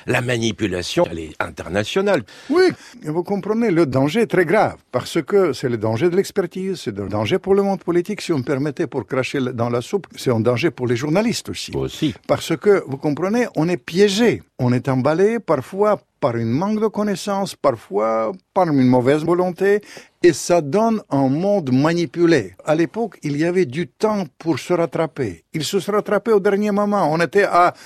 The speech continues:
Speaker 2: quelques minutes de l'apocalypse, mais on s'est rattrapé. Aujourd'hui, il n'y a plus de temps.
Speaker 1: Vladimir Fedorovski, est-ce que l'on est manipulé ou est-ce que l'on accepte d'être manipulé ?
Speaker 2: Les deux.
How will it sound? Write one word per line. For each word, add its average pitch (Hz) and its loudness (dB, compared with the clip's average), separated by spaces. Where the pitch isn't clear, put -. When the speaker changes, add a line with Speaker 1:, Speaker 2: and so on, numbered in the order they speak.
Speaker 2:
quelques 208 2
minutes 202 2
de 131 2
l'apocalypse, 135 0
mais 139 -4
on 139 -6
s'est 139 -10
rattrapé. 139 -4
Aujourd'hui, 120 -6
il 120 -4
n'y 117 -2
a 117 -2
plus 190 -2
de 143 0
temps. 85 -8
Speaker 1:
Vladimir 123 2
Fedorovski, 101 -2
est-ce 127 0
que - 0
l'on 131 2
est 104 0
manipulé 135 0
ou 110 0
est-ce 117 -4
que - -2
l'on 101 0
accepte 127 -2
d'être 80 -4
manipulé ? 71 -6
Speaker 2:
Les 185 4
deux. 185 2